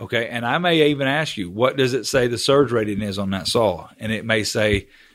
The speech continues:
it surges, you know, twenty-five hundred watts. Okay, easy enough. I know I need twenty-five hundred and fifty watts available in an inverter.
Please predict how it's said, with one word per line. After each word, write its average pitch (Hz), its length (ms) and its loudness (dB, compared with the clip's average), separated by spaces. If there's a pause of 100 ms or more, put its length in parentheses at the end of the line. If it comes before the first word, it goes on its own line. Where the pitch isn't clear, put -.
(120)
it - 180 -8
surges, 104 600 0 (500)
you 110 100 -6
know, 104 80 -2
twenty-five 120 640 2
hundred 92 240 -4
watts. - 460 -6 (320)
Okay, 120 320 0 (260)
easy 107 280 -4
enough. 117 360 0 (200)
I 104 100 -6
know 127 220 4
I 151 80 4
need 127 180 -2
twenty-five 139 600 0
hundred 131 320 0 (360)
and 104 140 -8
fifty 135 360 2
watts 117 520 2 (160)
available 117 560 2
in 110 80 -6
an 107 120 -2 (140)
inverter. 92 320 2